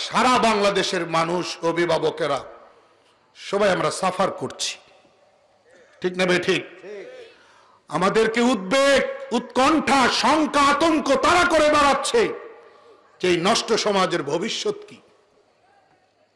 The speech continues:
আমি কি ভুল বলছি? কথা বলেন। আওয়াজ তো দিতে হবে। আল্লাহ আমাদেরকে বুঝবার তৌফিক দান করেন। মোহতারাম হাজরিন, পারিবারিক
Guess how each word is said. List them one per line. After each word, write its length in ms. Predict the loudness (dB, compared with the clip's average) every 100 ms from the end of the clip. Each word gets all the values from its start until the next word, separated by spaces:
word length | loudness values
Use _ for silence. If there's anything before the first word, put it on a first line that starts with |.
| _ _ _ _
আমি 120 | -10 -6
কি 80 | -8 -6
ভুল 140 | -6 -2
বলছি? 300 | -4 -4 -8 -12 -14 _ -20 -20 -20 -20 -20 -20 _ _ -10
কথা 180 | -4 0
বলেন। 220 | 0 0 -2 -12 -20 -20 -20 -20 -20 -20 -20 -20 _ -4 0
আওয়াজ 200 | 0 0 -2
তো 60 | -4
দিতে 180 | 0 2 2
হবে। 220 | 4 0 -2 -10 -20 -20 -20 -20 -20 -20 _ _ -6
আল্লাহ 180 | -2 0
আমাদেরকে 340 | 0 -2 -4 -4 -2
বুঝবার 320 | -4 0 -2 0
তৌফিক 320 | -2 0 -2 0
দান 120 | 0 0 0
করেন। 240 | 0 0 -6 -18 -18 -16 -14 -14 -16 -16 -18 -20 _ _ _ _ _ _ _ _ _ _ _ _ _ _ _ _ _ -14
মোহতারাম 460 | -14 -8 -8 -6 -8
হাজরিন, 400 | -8 -8 -10 -10 -18 _ _ _ _ _ _ _ -6
পারিবারিক 500 | -4 -2 -2 -4